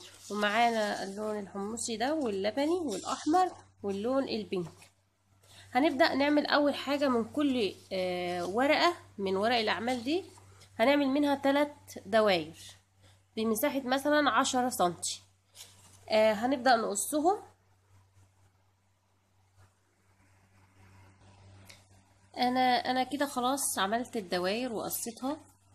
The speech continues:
آه، من كل، آه، لون أهو دايرتين. هبدأ بقى نطبق مع بعض الدواير.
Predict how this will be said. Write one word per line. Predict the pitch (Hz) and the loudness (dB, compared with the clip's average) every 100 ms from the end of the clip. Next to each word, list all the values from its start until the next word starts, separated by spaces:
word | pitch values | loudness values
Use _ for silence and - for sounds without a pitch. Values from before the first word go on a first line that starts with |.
| _ _ - | _ _ -14
آه، | 180 180 175 170 170 | -10 -6 -6 -6 -6
من | 180 175 | -6 -6
كل، | - 233 208 202 185 - | -6 -4 -2 -2 -4 -6
آه، | 180 175 175 170 175 185 - _ - - - | -10 -8 -8 -10 -12 -14 -18 _ -20 -18 -6
لون | 202 226 | 0 0
أهو | 208 202 254 | 0 -2 -4
دايرتين. | 277 196 190 180 - 220 311 330 - _ _ _ _ _ - - - - - - - | -4 -4 -4 -4 -4 -4 -4 -8 -18 _ _ _ _ _ -20 -20 -20 -20 -20 -20 -12
هبدأ | 247 247 220 - | -6 -2 0 -2
بقى | 202 220 302 - - - - - - - - - - - - | 2 2 2 -2 -16 -20 -20 -20 -20 -20 -20 -20 -20 -14 -8
نطبق | 196 233 202 185 - - | -2 0 0 -2 -4 -4
مع | 180 175 | -4 -2
بعض | 175 214 208 - - | 0 0 0 -4 -12
الدواير. | 175 175 175 196 247 294 | -6 -2 0 0 0 -4